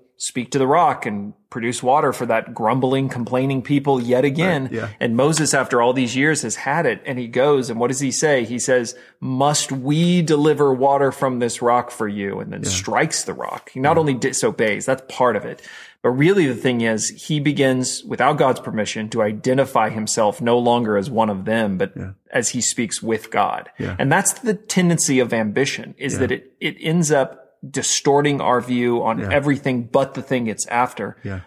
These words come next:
Speaker 1: Um, I quote in the book, one of my favorite books of all time is a book by Dietrich Bonhoeffer, the
Speaker 2: Yeah.
Speaker 1: German pastor that
Speaker 2: Yeah.
Speaker 1: stood against Nazism, was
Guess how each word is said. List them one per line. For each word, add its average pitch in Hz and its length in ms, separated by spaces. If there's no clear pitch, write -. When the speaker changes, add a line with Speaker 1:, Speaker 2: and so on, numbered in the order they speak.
Speaker 1:
Um, 135 200
I 139 120
quote 185 160
in 180 60
the 143 60
book, 135 200
one 131 80
of 120 40
my 117 100
favorite 127 420
books 110 260
of 110 80
all 104 120
time 101 300
is 98 160
a 98 60
book 107 260
by 104 120
Dietrich 107 400
Bonhoeffer, 101 520
the 98 100
Speaker 2:
Yeah. 95 40
Speaker 1:
German 104 280
pastor 101 480
that 95 260
Speaker 2:
Yeah. 107 80
Speaker 1:
stood 107 400
against 110 340
Nazism, 101 580
was 104 220